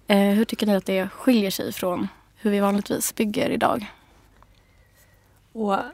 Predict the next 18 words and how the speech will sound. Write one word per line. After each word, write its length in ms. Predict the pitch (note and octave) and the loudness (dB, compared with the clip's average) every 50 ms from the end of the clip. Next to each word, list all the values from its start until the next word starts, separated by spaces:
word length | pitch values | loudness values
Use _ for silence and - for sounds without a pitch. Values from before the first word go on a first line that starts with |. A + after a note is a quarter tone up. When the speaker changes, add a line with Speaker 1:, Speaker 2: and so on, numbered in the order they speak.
| - - | -14 -6
Speaker 2:
nej, 140 | - A#3 A3 | -2 2 4
men, 280 | A3 A3 G#3+ G#3 G#3+ G#3+ | 4 6 6 6 6 6
eh, 240 | G#3+ G#3 A3 A3 G3+ | 6 4 4 2 2
det 120 | G#3 A#3 | 2 2
handlar 400 | G#3 G#3 A3 G#3 G#3 G3+ G#3+ G#3+ | 4 4 4 4 6 6 6 6
väl 240 | G3+ G3+ G3 F#3+ F#3 | 6 6 4 6 4
egentligen 480 | F3+ F3+ F3+ F3+ E3 - - F#3+ F3+ | 4 4 2 0 -2 -2 -2 -2 0
om 140 | F3 E3+ F3 | 0 0 0
att 80 | F3 - | -2 -2
syna 420 | - - G#3 F#3+ F#3+ F#3+ G3+ G3 | -4 -4 -2 -2 0 0 -2 -2
de 200 | D#3+ - - F#3+ | -2 -4 -4 -4
normerna 500 | F#3 F#3 G3 F#3+ F3+ F3+ F#3+ G3 G3+ G3 F#3 | -2 -2 -2 -2 -2 -2 -4 -4 -6 -6 -8
som 200 | - - F#3 E3+ | -8 -6 -4 -2
finns 260 | E3+ F#3 F3+ - - | -2 -2 -2 -4 -6
kopplade 480 | - - F#3+ - - - G3+ E3+ F3+ F3 | -6 -8 -8 -6 -6 -6 -4 -4 -4 -4
till 160 | - - F3 | -6 -8 -6
byggprocessen. 840 | F#3 F#3 F3 - - - G3 E3+ F#3 F#3 - - G#3+ G#3 F#3+ F#3+ | -6 -6 -6 -6 -6 -6 -4 -4 -4 -6 -4 -6 -6 -4 -4 -4
Både 520 | F#3+ G3+ F#3+ F#3+ G3 F#3 - G#3 G#3 G#3 | -4 -2 0 0 -2 0 0 0 0 0